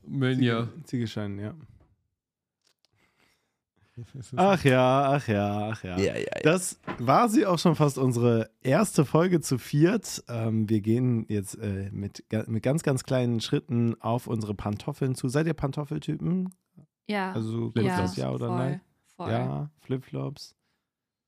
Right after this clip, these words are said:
Speaker 3: Und
Speaker 2: Ja, bist du ein,
Speaker 3: meine
Speaker 2: du bist ein
Speaker 3: Mitbewohnerin,
Speaker 2: Badelatschen-Typ, oder?
Speaker 3: meine Mitbewohner haben mir so Badelatschen geschenkt zum Geburtstag.
Speaker 2: Ja.
Speaker 3: Ich benutze die halt fast nie. Ich laufe halt eigentlich auf Socken rum.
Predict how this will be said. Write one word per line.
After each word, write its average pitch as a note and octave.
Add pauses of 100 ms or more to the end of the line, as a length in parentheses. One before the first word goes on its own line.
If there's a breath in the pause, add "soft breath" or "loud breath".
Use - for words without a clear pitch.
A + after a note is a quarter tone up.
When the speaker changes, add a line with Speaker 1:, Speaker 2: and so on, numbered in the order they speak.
(180)
Speaker 3:
Und A2 (200)
Speaker 2:
Ja, B2+
bist C#3
du C#3
ein, B2
Speaker 3:
meine -
Speaker 2:
du -
bist B2
ein B2+
Speaker 3:
Mitbewohnerin, C3
Speaker 2:
Badelatschen-Typ, A2
oder? A2
Speaker 3:
meine A#2
Mitbewohner B2
haben A#2+
mir A#2
so G#2+
Badelatschen G#2+
geschenkt G2+
zum G#2+
Geburtstag. G#2
Speaker 2:
Ja. G#2
Speaker 3:
Ich F#2+
benutze A2
die G#2+
halt F#2
fast -
nie. G2
Ich -
laufe A2+
halt G#2
eigentlich G#2
auf F#2+
Socken G#2+
rum. F#2+